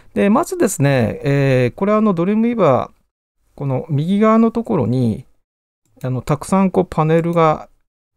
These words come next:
表示されてるんですね。で、えー、こういうのが出てきたらですね、えー、これはですね、動機の設定の画面なんですけれども、えー、実は今、あの、こちらのマシンはですね、一度ドリームウィーバー使っているので、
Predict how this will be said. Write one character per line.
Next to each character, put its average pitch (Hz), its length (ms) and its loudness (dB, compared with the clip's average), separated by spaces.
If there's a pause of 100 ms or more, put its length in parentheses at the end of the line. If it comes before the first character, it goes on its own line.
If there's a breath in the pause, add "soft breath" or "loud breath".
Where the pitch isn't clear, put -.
(260)
表 147 160 -2
示 151 80 -4
さ 143 160 0
れ 143 80 2
て 139 160 -2
る 131 100 0
ん - 60 -10
で - 80 -20
す - 100 -14
ね。 147 200 -6 (1160 loud breath)
で、 139 540 -2
え - 40 -2
ー、 - 40 -2
こ - 140 -4
う - 20 0
い 196 40 -2
う - 20 -2
の 202 80 0
が 113 80 2
出 120 120 -2
て 113 140 -4
き - 120 -18
た 127 120 0
ら 113 140 0
で - 100 -12
す - 180 -10
ね、 127 240 0 (200 loud breath)
え 117 340 -8
ー、 - 20 -18
こ - 120 0
れ 233 80 2
は 269 100 2
で 214 80 2
す - 100 -6
ね、 117 120 -2
動 233 300 2
機 240 760 -2 (640)
の 214 100 -4
設 - 240 0 (200)
定 185 240 4
の 165 340 -2 (560 loud breath)
画 - 120 -2
面 151 220 0
な 98 120 -2
ん - 80 -6
で 98 100 -8
す - 140 -12
け 98 100 -4
れ 95 60 -4
ど 101 100 -4
も、 120 300 0 (340 soft breath)
え 131 180 0
ー、 - 40 -2
実 247 240 -2
は 311 80 2
今、 160 260 2
あ 139 60 2
の、 123 340 0
こ 139 100 -4
ち 185 120 -2
ら 190 100 2
の 196 100 2
マ 180 180 4
シ 214 180 -2
ン 147 80 2
は 95 80 -2
で 95 80 -4
す - 120 -10
ね、 110 100 -2
一 117 200 -4
度 165 100 2
ド 147 120 0
リ 160 80 2
ー - 20 2
ム 175 80 2
ウ 185 60 2
ィ - 20 2
ー 202 40 -2
バ 135 120 0
ー 95 40 -4
使 - 220 -8
っ - 60 -10
て - 160 -4
い - 80 -2
る 156 60 -2
の 92 160 -4
で、 104 280 -4